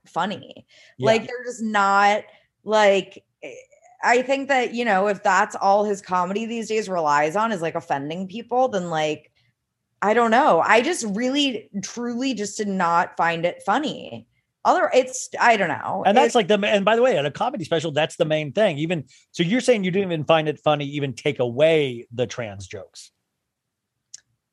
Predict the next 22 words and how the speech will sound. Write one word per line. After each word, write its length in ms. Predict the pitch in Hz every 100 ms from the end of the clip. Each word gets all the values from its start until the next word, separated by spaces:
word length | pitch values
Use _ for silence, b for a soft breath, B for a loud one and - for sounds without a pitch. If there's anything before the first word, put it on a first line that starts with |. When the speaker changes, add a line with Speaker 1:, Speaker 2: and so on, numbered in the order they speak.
| _
Speaker 1:
Yeah, 340 | 196 247 214 170
no, 500 | 190 175 - 165 -
I 440 | 196 202 202 175
didn't 260 | 156 190 180
think 140 | 180
it 60 | 175
was 180 | 170 165
funny, 180 | 160 156
like, 260 | 151 143 -
at 180 | 147
all. 140 | 110 139
Speaker 2:
Yeah. 220 | 135 113
Speaker 1:
I 380 | 104 240 - 254
know 60 |
that 140 | 285 262
there 120 | 254
are 40 | 220
Jewish 380 | 175 190 185
people 320 | - 196 190 190
that 240 | 170 160
are, 420 | 160 156 156 160
um, 500 | 170 165 151 143 151